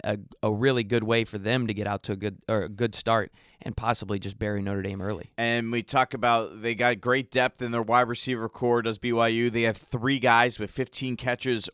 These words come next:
Speaker 2: or more. Their running back, Christopher Brooks, uh, he only averages about sixty yards rushing, uh, per game, but does average six yards per carry, so that's worth noting. Here's, uh, Riley Mills and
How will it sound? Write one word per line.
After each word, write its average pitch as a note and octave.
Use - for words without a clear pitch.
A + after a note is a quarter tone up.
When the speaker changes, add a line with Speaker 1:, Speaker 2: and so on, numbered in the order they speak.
Speaker 2:
or A#2
more. B2+
Their A2+
running B2
back, B2+
Christopher C3+
Brooks, C#3
uh, A#2+
he F#3
only G#3
averages F3
about C#3+
sixty C#3+
yards C3
rushing, B2
uh, A2
per C#3+
game, B2+
but A#2
does A#2+
average A#2+
six -
yards A#2+
per C3
carry, C#3
so -
that's A2
worth G#2+
noting. G2+
Here's, G#3
uh, D#3+
Riley E3
Mills C3+
and G#2+